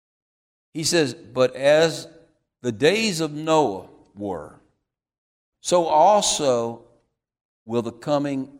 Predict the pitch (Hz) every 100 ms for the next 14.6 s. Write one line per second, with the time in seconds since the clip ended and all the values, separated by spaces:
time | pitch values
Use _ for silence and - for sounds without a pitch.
0 | - 107 104 - 123 113 107 113 107 101
1 | 82 87 73 _ _ _ _ _ _ _
2 | _ _ _ _ _ _ - 127 123 127
3 | - 208 208 214 - 160 135 - - _
4 | _ _ _ _ _ _ _ - 139 139
5 | 143 160 196 190 156 135 131 127 127 131
6 | 110 - - 208 226 220 147 117 104 95
7 | 101 98 101 117 _ _ _ _ _ _
8 | _ _ _ - 135 120 139 160 156 131
9 | - 101 113 110 - 139 135 120 127 107
10 | 85 104 110 113 123 110 131 123 120 117
11 | 92 _ _ _ _ _ _ _ _ _
12 | 147 151 160 202 190 202 180 143 143 214
13 | 226 214 175 165 - 185 185 165 - 208
14 | 247 240 95 - -